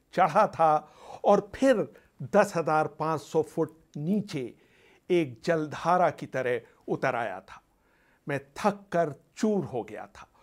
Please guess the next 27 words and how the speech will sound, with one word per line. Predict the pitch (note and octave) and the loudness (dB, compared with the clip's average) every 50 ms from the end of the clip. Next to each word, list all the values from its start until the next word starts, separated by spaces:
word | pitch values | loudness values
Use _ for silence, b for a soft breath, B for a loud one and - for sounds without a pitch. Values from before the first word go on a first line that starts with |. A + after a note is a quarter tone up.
| B B B B B | B B B B B
और | E3 D#3+ D#3 | -2 -2 -2
भूखा | C3 - - G#3 G#3+ G3+ G3+ E3 B2+ | -2 -2 -2 0 0 0 -2 -4 -6
था। | - - - - - _ _ _ _ _ _ _ _ _ _ _ - | -6 -8 -12 -20 -20 _ _ _ _ _ _ _ _ _ _ _ -8
मेरी | C#3+ C#3+ B2+ C#3 C3 A2+ - _ | -6 -4 -4 -4 -6 -6 -4 _
दाढ़ी | D#3+ D3+ D#3 E3 D#3+ B2+ D#3+ C#3 | 0 2 2 2 0 -2 -6 -6
बढ़ी | G#2+ C3 C3+ B2 - C#3+ | -4 -4 -6 -4 -6 -10
हुई | A#2+ - B2 A2 G2 | -12 -12 -12 -16 -16
थी। | - - - - - _ _ _ _ _ _ _ _ _ _ _ _ - - | -18 -20 -20 -20 -20 _ _ _ _ _ _ _ _ _ _ _ _ -18 -8
झाड़ियों | - C#3+ C#3+ C#3+ C#3+ C#3+ C#3+ C#3+ | -4 -2 -2 -2 -2 -2 -4 -4
के | C#3+ - B2 | -4 -6 -8
बीच | G#2+ - C#3+ E3 F#3 F3 - - - - _ | -8 -8 -6 -6 -4 -6 -6 -10 -16 -20 _
चलते | - F3+ F#3 F3+ E3 F3+ F3 E3+ | -4 -2 -2 -2 -2 -2 -2 -2
रहने | D3 C#3+ C#3+ B2+ D#3 D#3 D3+ D3 C#3+ B B B B B B B - | -2 -2 -4 -4 -6 -6 -6 -6 -6 B B B B B B B 0
और | F3 F3 F3 - - | 0 0 0 0 -2
कांटेदार | - G3+ F#3+ G3 G3 G#3+ F#3+ E3+ D#3 E3 E3+ E3+ E3 D3 | -2 0 0 0 2 0 0 2 4 4 4 4 4 2
ढलानों | B2 - - D#3+ E3 E3+ F#3 G3 G3 G3 F#3 | -4 -6 -2 0 2 2 2 2 2 2 0
पर | G3 F3+ E3 | 0 0 -2
फिसलने | - - - G3 F3 - - G#3+ A3+ G#3 G#3 G3+ | -2 -4 -8 -12 -10 -8 -6 -4 -4 -2 -4 -4
के | G3+ E3 C#3+ | -4 -6 -8
कारण | - - C#3+ C#3 C#3 C#3 C3+ C3+ B2+ C3+ b b b b b b b b b | -6 -4 -2 -2 0 -2 -2 -4 -6 -10 b b b b b b b b b
मेरे | D3+ D3 D3+ D3+ D3 C#3+ - - | -4 -2 0 0 -2 -4 -4 -4
कपड़े | F3+ E3+ F3 D#3+ D#3 D#3+ D3+ C#3 C#3 C3+ b b b b b b b b b - | -4 -4 -2 -4 -4 -4 -4 -4 -6 -8 b b b b b b b b b 0
तार-तार | F3+ E3 D3+ D3 C#3 - - D3 D#3 D3 B2 G#2 | 2 2 2 2 -2 -2 -2 -2 0 0 -2 -4
हो | - B2+ G2+ | -8 -12 -12
गए | - A2+ F#2+ F#2 | -12 -12 -14 -16
थे।" | - _ - - _ _ _ _ _ _ _ _ _ _ _ _ _ _ _ _ _ _ _ _ _ _ _ - - | -16 _ -20 -20 _ _ _ _ _ _ _ _ _ _ _ _ _ _ _ _ _ _ _ _ _ _ _ -4 -2
ब्रिगेडियर | F3+ E3+ A3+ A#3 A#3 F#3+ G#3 G#3+ E3+ C#3+ C3 | 2 4 4 4 6 6 4 4 4 2 -2